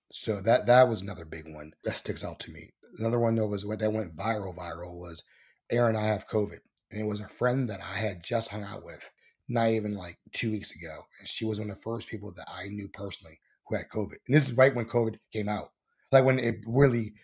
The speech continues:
was on the scene. And that episode went viral 'cause people didn't know about that. That was in two thousand and twenty, that episode. Recent episodes, I mean,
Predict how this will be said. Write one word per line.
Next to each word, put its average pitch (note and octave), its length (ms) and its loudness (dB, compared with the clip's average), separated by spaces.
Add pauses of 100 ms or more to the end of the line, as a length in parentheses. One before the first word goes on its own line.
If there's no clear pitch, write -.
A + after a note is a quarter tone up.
(140)
was A2+ 80 -4
on A#2 100 0
the G#2+ 60 -4
scene. F#2 440 -4 (360)
And G#2+ 220 -2
that A#2 360 6
episode G2+ 380 -4
went E2+ 180 -14
viral E2+ 260 -10
'cause - 140 -20
people A2 300 -4
didn't G2+ 280 -12
know G2+ 280 -8 (340)
about - 380 -10
that. D2 320 -8 (560)
That C#3 120 12
was D3+ 140 12
in C#3 80 2
two - 220 4
thousand C3 340 6
and G2 160 -4
twenty, E2+ 640 -2 (140)
that G#2 200 0
episode. - 460 -10 (320)
Recent F#3+ 360 2
episodes, F#3+ 800 2 (200)
I A#2 100 0
mean, A#2+ 480 2